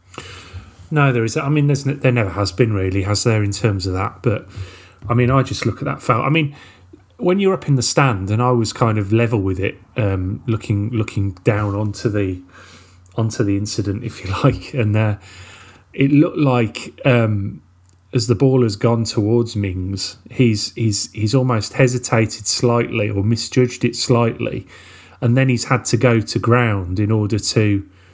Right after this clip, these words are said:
to, to deflect the ball round to, to Ashley Young.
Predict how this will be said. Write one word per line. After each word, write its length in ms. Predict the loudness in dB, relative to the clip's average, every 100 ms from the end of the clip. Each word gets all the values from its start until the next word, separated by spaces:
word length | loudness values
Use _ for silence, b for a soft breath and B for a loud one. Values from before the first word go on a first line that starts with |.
| b b b b b _ _ _ _ _ -6
to, 160 | -4
to 260 | -4 -2 -2
deflect 540 | 0 -2 2 2 2
the 80 | -2
ball 280 | 0 2 2
round 320 | 2 0 -2
to, 520 | -2 0 2 2 -2 -6 -10
to 140 | -4
Ashley 300 | -4 -2 0
Young. 340 | 2 2 0